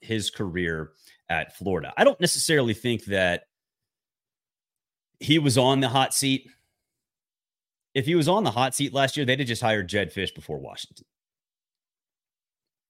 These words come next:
But obviously they, they stuck with Dan Lanning, obviously had a, a good early signing period. Uh, D J Lagway, obviously, D J Lagway obviously might w-, uh, could win the job this year <laughs> over veterans. I get it. He might, he might.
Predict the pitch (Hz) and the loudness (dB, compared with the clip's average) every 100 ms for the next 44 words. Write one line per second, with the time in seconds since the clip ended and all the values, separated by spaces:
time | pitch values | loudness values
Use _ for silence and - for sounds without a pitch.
0 | _ 92 110 110 104 107 104 98 107 90 | _ -6 0 2 2 0 -2 -2 -2 -2
1 | 92 87 82 - 107 107 107 107 101 92 | -4 -4 -8 -4 -4 -4 -4 -2 -2 -2
2 | 90 87 87 _ _ _ 90 98 87 92 | -2 -4 -6 _ _ _ -6 -6 -4 -4
3 | 87 71 - - _ 80 80 113 113 113 | -4 -8 -20 -20 _ -16 -2 0 2 0
4 | 107 - 101 110 104 117 110 113 98 - | 0 0 0 0 -2 -2 0 -2 -4 -12
5 | - _ - 78 95 98 92 98 95 95 | -20 _ -10 -6 -2 0 2 2 2 2
6 | 92 95 - 87 131 117 123 151 160 127 | 0 -2 -8 -10 -8 -6 0 4 6 6
7 | 127 113 117 113 107 110 104 - 101 147 | 6 6 4 2 -2 -2 -2 -4 0 2
8 | 117 113 98 95 107 101 151 - 180 - | 2 2 2 2 2 2 -2 -2 0 2
9 | 92 76 - - 392 359 147 - - 143 | 0 -2 -10 -12 -8 -6 -6 -10 4 6
10 | 160 131 110 147 135 87 73 - - 90 | 8 6 8 6 6 2 -2 -10 -6 0
11 | 110 127 92 101 107 131 90 113 110 139 | 4 4 2 0 2 2 0 0 2 0
12 | 82 | -2